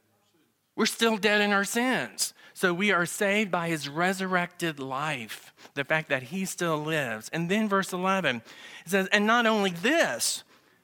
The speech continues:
but we exult in God through our Lord Jesus Christ, through whom we now re-, have received the reconciliation."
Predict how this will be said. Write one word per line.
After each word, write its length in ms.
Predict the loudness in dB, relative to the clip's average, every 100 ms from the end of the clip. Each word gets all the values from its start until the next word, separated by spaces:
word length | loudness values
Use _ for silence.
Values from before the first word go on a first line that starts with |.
| _ _ -4
but 160 | -4 -2
we 240 | -2 -2
exult 800 | -4 -6 -4 2 2 2 -2 -8 -6
in 200 | -4 -2
God 440 | 0 2 2 0
through 200 | -2 -6
our 200 | -4 -6
Lord 300 | -4 -4 -4
Jesus 320 | -6 -10 -12
Christ, 500 | -6 -2 -2 -2 -8
through 280 | -6 -2 -2
whom 340 | -2 -2 -2 -4
we 160 | -4
now 400 | -4 -2 -2 -4
re-, 180 | -4 -10 -14
have 260 | -8 -4 -4
received 680 | -6 -10 -6 -4 -4 -6 -12 -20 -20 -10
the 80 |
reconciliation." 920 | -4 -4 -4 -6 -4 -4 -4 -6 -8